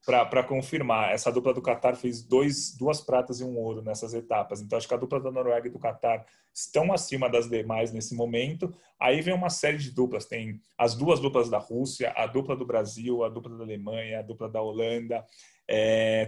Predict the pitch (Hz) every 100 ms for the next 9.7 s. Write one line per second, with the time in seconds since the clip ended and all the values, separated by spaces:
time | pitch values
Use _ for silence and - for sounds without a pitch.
0 | - 123 135 123 117 107 104 117 123 117
1 | 117 113 110 107 110 110 120 120 113 -
2 | 127 131 135 131 120 120 120 123 - -
3 | _ _ - 113 110 - 117 123 127 139
4 | 135 - 123 143 143 113 113 123 120 113
5 | 127 127 127 135 127 127 113 113 117 123
6 | 120 117 117 117 117 117 113 110 - -
7 | _ _ - 117 117 - 143 143 113 98
8 | 98 - - _ - 220 180 160 160 180
9 | 175 143 147 147 147 156